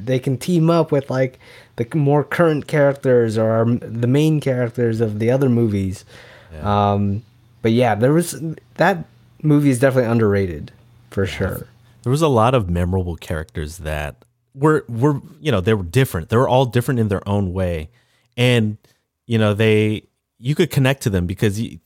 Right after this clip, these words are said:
Speaker 2: you know, I feel like with every movie that has come out or even, like, video games or other, like, properties, you know, other T V shows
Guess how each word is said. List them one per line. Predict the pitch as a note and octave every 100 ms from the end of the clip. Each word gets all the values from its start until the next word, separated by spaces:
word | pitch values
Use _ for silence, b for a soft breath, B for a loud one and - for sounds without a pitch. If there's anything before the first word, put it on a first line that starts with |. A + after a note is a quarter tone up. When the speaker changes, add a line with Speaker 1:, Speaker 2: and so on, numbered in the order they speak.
| F3+
Speaker 2:
you |
know, | F#3+ A#2+ B2
I | C3
feel | B2+ D#3+ D#3+
like | D3 C#3 -
with | C3 C3+ -
every | B2 C3 C#3+
movie | A#2+ A#2+ B2 C3
that | B2 A2+
has | G2+
come | - A2 G#2+
out | A2 A2+
or | G2+
even, | F#2+ F2+ E2+
like, | E2 E2 -
video | E2 C3+ C3 B2+
games | A2+ A#2+ A2+ G2+
or | F#2+
other, | G#2 G#2+ G2+ -
like, | G#2 F#2
properties, | - F#2+ G#2 G#2+ A2
you | F#2
know, |
other | F2+ F2+
T | - -
V | F2 F#2+
shows | - G2 F#2 F2